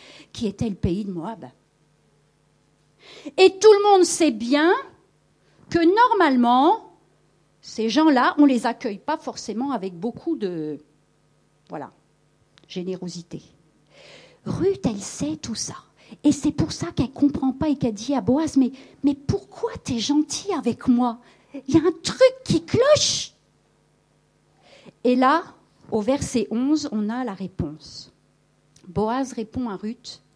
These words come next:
On m'a rapporté tout ce que tu as fait à ta belle-mère depuis que ton mari est mort, et comment tu as quitté ton père et ta mère et le pays de ta naissance pour aller vers un peuple que tu ne connaissais point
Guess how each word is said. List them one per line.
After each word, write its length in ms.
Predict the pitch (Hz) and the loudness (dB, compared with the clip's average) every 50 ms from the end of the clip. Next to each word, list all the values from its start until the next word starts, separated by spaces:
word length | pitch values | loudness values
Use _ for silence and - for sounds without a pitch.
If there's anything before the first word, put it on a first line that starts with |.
| _ _ _ _ - - _ _ _ - _ - | _ _ _ _ -20 -20 _ _ _ -20 _ -2
On 140 | 269 277 | 0 2
m'a 180 | 277 269 254 233 | 2 2 2 0
rapporté 800 | 208 185 262 339 370 - 370 359 - - - - 247 214 214 208 - _ _ _ _ _ _ _ - _ | -4 -4 -4 -4 -2 0 -2 -2 -2 -4 -10 -10 -8 -8 -8 -12 -16 _ _ _ _ _ _ _ -18 _
tout 240 | - 440 453 466 453 | 2 2 2 2 0
ce 240 | - - - - 320 | -4 -8 -4 -4 -6
que 180 | 311 311 294 | -4 -4 -6
tu 260 | 285 285 - - - | -6 -6 -8 -8 -8
as 100 | 240 196 | -8 -8
fait 300 | 190 - - - 254 254 247 - | -8 -12 -10 -8 -8 -8 -6 -8
à 80 | 202 | -10
ta 180 | 196 - 196 165 | -10 -8 -10 -8
belle-mère 520 | 165 190 196 175 170 170 175 196 214 - - | -6 -6 -6 -4 -4 -4 -4 -4 -6 -8 -8
depuis 320 | 190 175 - - 254 254 | -8 -8 -6 -6 -6 -6
que 80 | 254 208 | -6 -10
ton 220 | - - - 196 | -10 -8 -10 -8
mari 340 | 185 190 196 202 - 233 202 | -6 -6 -8 -8 -6 -6 -6
est 40 | 170 | -6
mort, 300 | 165 160 165 180 185 - - - - _ _ | -6 -6 -6 -8 -10 -12 -20 -20 -20 _ _
et 100 | - 233 | -4 -4
comment 400 | - - - 320 330 320 339 359 | -4 -2 -2 0 2 4 2 2
tu 160 | 349 - - | 2 -2 -4
as 80 | 214 196 | -4 -4
quitté 380 | 208 - - 269 262 - 254 247 | -4 -6 -8 -8 -4 -4 -6 -6
ton 160 | - 180 165 | -4 -8 -8
père 320 | - _ 285 294 311 277 | -4 _ -2 -2 -2 -2
et 80 | 277 269 | -4 -4
ta 160 | 277 262 233 | -4 -4 -4
mère 320 | 220 202 196 202 214 220 _ - - _ | -4 -4 -4 -6 -8 -10 _ -20 -20 _
et 120 | - - 214 | -4 -2 0
le 100 | 208 190 | 0 0
pays 360 | 185 - - 294 311 339 349 | -2 -2 -2 0 0 0 2
de 100 | 302 320 | 0 -2
ta 180 | 311 - 294 269 | -4 -2 -2 -2
naissance 500 | 269 262 - - - 240 226 226 220 - | -2 -2 -4 -6 -8 -8 -8 -8 -10 -12
pour 200 | _ - 220 196 | _ -12 -10 -10
aller 200 | 190 196 208 214 | -8 -6 -6 -8
vers 200 | 190 190 175 175 | -8 -8 -6 -6
un 80 | 170 | -6
peuple 340 | 160 170 - 214 220 214 - | -8 -6 -6 -6 -6 -6 -10
que 140 | - - 196 | -16 -16 -16
tu 180 | - - - | -14 -12 -10
ne 140 | 185 165 156 | -6 -6 -6
connaissais 540 | 156 _ - 262 262 247 233 202 - - 190 | -8 _ -6 -4 -4 -4 -6 -8 -10 -14 -14
point 300 | - - - 165 156 165 | -12 -12 -12 -12 -12 -14